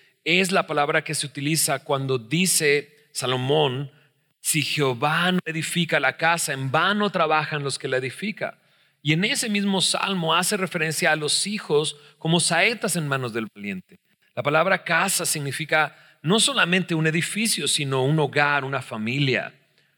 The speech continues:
Por eso podríamos decir, "Si Dios no edifica nuestra familia, en vano intentamos edificarla". O también se utiliza esta palabra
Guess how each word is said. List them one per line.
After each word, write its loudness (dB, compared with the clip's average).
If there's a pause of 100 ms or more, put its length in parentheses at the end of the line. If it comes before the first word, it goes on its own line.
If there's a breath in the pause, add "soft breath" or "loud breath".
Por 0
eso 0
podríamos 0
decir, -2 (300 loud breath)
"Si 2
Dios 0
no 2
edifica -2
nuestra -4
familia, -2
en -4
vano 0 (260 soft breath)
intentamos -4
edificarla". -8 (480)
O -2
también 2
se -2
utiliza 0
esta -2
palabra 0